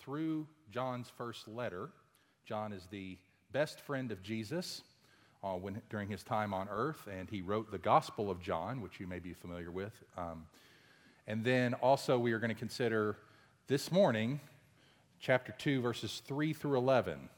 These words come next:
This is where we find ourselves in our sequential movement through this letter. So if you're a guest with us, welcome. We hope you will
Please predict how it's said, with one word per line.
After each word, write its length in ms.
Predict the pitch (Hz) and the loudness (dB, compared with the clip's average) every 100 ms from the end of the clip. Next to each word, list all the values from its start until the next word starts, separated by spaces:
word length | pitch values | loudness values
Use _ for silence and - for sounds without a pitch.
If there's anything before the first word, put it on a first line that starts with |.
| - | -16
This 160 | 95 101 | -12 -10
is 100 | 90 | -4
where 100 | 98 | -2
we 140 | 92 | -2
find 280 | - 98 92 | 0 0 2
ourselves 680 | 87 - 92 85 80 - - 101 | 0 0 0 0 -2 -6 -12 -8
in 120 | 90 | -4
our 240 | 85 82 | -2 -2
sequential 720 | - - - 104 92 98 85 - - | -6 -10 -6 -6 -2 -2 -2 -4 -4
movement 420 | 95 95 92 90 | -2 0 -4 -6
through 400 | - 95 87 85 - - - | -4 -2 0 -4 -8 -18 -8
this 180 | 90 - | -4 2
letter. 220 | 113 87 | 2 2
So 100 | - | -2
if 120 | 92 | 0
you're 100 | 101 | 0
a 40 | 92 | 4
guest 300 | 117 123 135 | 4 2 0
with 160 | 135 | 0
us, 200 | 156 - | 0 0
welcome. 400 | 95 107 151 175 160 | 2 2 2 -2 -2
We 100 | 92 | -4
hope 260 | 98 95 98 | -2 -4 -4
you 200 | 92 87 | -6 -4
will 240 | 90 | -4